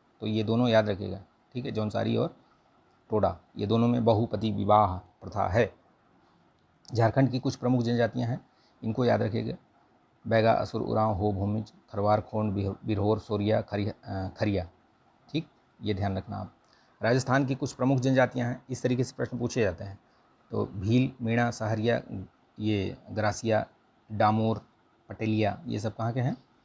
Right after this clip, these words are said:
राजस्थान के। ओंगे, ये भी अंडमान निकोबार के, ठीक है, तो ये याद रखना।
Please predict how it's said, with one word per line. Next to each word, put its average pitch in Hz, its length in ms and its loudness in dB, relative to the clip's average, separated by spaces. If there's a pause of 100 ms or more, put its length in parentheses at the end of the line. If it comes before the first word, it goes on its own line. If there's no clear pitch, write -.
(340)
राजस्थान 101 420 -4
के। - 140 -14 (240)
ओंगे, 135 440 4 (680)
ये 113 120 -2
भी 123 120 2
अंडमान 117 280 2
निकोबार 110 340 -2
के, 98 160 -10 (300)
ठीक 127 120 -6
है, 135 60 -6 (640)
तो 113 60 -8
ये 104 180 -2
याद 98 220 0
रखना। 101 260 -10